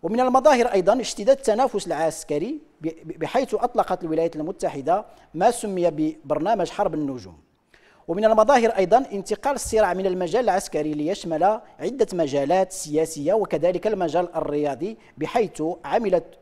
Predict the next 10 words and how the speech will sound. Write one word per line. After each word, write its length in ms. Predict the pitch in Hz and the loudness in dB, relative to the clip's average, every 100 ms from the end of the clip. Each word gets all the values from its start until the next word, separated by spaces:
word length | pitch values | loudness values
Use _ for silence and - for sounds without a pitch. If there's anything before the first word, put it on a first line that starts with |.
| _ _ | _ _
كل 240 | 220 180 | -6 -2
دولة 260 | 139 139 151 | 0 2 2
أو 280 | 190 156 143 | 0 -2 -6
كل 420 | - 196 165 147 - | -6 -8 -6 -6 -6
قطب 300 | 220 156 165 | -6 -6 -6
على 380 | 135 147 185 196 - - | -4 -2 -2 -2 -12 -14
مقاطعة 540 | 156 - 226 170 156 165 | -8 0 0 2 -2 -2
الألعاب 420 | - 156 147 170 | -2 0 2 2
الأولمبية 640 | 147 165 151 139 139 143 | 0 -4 -4 -4 -4 -2
التي 400 | 180 151 202 202 | -2 -4 -6 -10